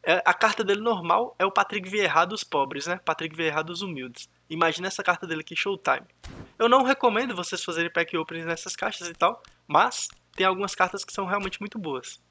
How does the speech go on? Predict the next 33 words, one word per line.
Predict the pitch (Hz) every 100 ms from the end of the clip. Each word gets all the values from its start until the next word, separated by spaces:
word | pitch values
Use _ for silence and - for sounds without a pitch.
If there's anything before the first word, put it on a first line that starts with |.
| _ _
Aí | 139
quem | - 170
quiser | 160 160
fazer, | 202 175 175 226 _ _
desejo | 151 151 165 160
boa | 185
sorte. | 190 - 131 - - _ _ _ _
Aqui | - 196
o | 254
Bap, | 190 233 - - - -
o | 160
Mbappé | 170 190 202 220
vai | 214
ter | 190
nível | 175 185
trinta | 185 214
e |
dois. | 190 214 220 - - - _ _ _ _ _ -
Ímpeto | 160 170 170
e |
instinto | 165 - 175 190
artilheiro. | 170 233 196 233 _ _ _ _ _ _ _ _
E | 170
aqui | 170
as | 202
habilidades | 202 208 180 180
dele | 170 180
de |
jogador. | 190 196 165 127 - _ _ - - _ _ _
O | 156
ímpeto | 160 180 175
dele | 156 151 160
aumenta | 160 151 147 143